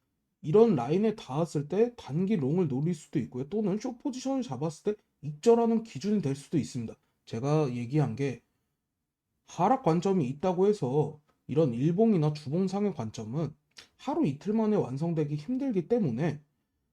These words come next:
중간에 수익이 나면 익절을 하고 반대 포지션에 또 들어가거나 아니면 다시 한번 가격이 올랐을 때 또 같은 방향으로 포지션을 잡으면 된다.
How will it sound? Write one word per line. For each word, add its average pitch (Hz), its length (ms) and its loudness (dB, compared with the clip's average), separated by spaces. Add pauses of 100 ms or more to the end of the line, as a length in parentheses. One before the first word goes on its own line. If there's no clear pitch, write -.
(400)
중간에 196 640 0 (240)
수익이 302 360 2
나면 139 260 2
익절을 226 500 6
하고 233 420 2 (920)
반대 180 320 0
포지션에 226 720 0
또 208 140 -2
들어가거나 156 680 0
아니면 117 340 -4
다시 170 300 -4
한번 214 340 4
가격이 151 360 -4
올랐을 139 500 0
때 247 180 2 (360)
또 302 100 0
같은 190 360 0
방향으로 160 640 2 (240)
포지션을 240 440 0
잡으면 156 420 0
된다. 147 540 -2